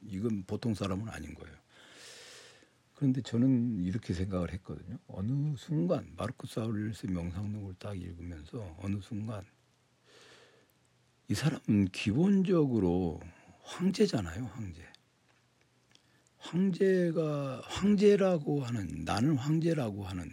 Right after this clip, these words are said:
그런 자각이 굉장히 강력하게 있는 사람인데 이 이제 피에로 아도 책을 읽으면서 그 이 얘기를 또 좀 해보려고 합니다. 근데 황제이기 때문에 기본적으로 이 사람이 머릿속에서 가지고 있는 생-,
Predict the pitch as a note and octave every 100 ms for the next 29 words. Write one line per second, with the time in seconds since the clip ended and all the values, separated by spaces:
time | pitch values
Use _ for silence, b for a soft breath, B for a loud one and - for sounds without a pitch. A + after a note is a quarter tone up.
0 | - - F#2+ E2+ - F2 F2+ F2 F2 -
1 | F#2+ C#3 F3 G#2 F2+ F2 - E2+ E2 E2
2 | F2 F2 D#2+ F2+ F#2 D#2+ D#2+ G2+ - B
3 | B B B B B B B B B B
4 | B _ B2 A2 G#2 F#2+ G3+ F#3 C3 G#2
5 | G2 - C3+ G2 F2+ F#2 G2 F2+ A2 A2+
6 | F2 F2+ _ - C#4 G2+ - - F2 F2
7 | F#2+ F#2+ E2+ - F#2+ F2 E2 - D3+ F3
8 | A#2 E2 B2 A#2 - - _ F2 F2 -
9 | _ - E3+ F#3 F#3 E3 - F#2+ F2 A#2+
10 | - F#2 B2+ D3+ D3+ G#2 D#2+ F#2+ F2+ E2
11 | D#2 E2 - F2+ G#2 - F#2 F#2 F#2+ F2
12 | F2+ F2 F2